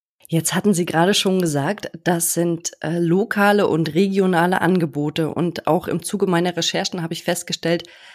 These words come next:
dass es wirklich sehr unterschiedlich ist vom Bundesland zu Bundesland. Können denn Eltern sich irgendwo eine Hauptinformation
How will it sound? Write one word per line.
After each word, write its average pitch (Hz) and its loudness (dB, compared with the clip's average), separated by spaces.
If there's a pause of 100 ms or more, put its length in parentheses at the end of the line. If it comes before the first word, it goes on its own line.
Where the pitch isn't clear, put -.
(140)
dass 190 4
es 226 2
wirklich 208 2
sehr 185 2
unterschiedlich 147 -2
ist - -6
vom 156 -4
Bundesland 180 0
zu 170 -8
Bundesland. 151 -4 (680)
Können 226 4
denn 214 2 (100)
Eltern 185 2
sich 165 -6
irgendwo 196 0
eine 175 -2 (120)
Hauptinformation 170 -2